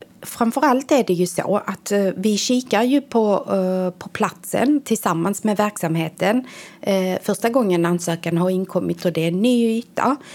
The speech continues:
Eh, och, eh, vid, vi gör ju löpande tillsyn också såklart. Eh, men vi är väldigt beroende av, eh, Malmöborna också att få in synpunkter.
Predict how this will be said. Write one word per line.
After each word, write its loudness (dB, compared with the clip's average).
Eh, 0
och, -2
eh, 2
vid, 0
vi -2
gör 0
ju 2
löpande 2
tillsyn 0
också 0
såklart. -2
Eh, 2
men 4
vi 2
är 2
väldigt 0
beroende 2
av, 0
eh, -2
Malmöborna 0
också 0
att -2
få 0
in 0
synpunkter. 0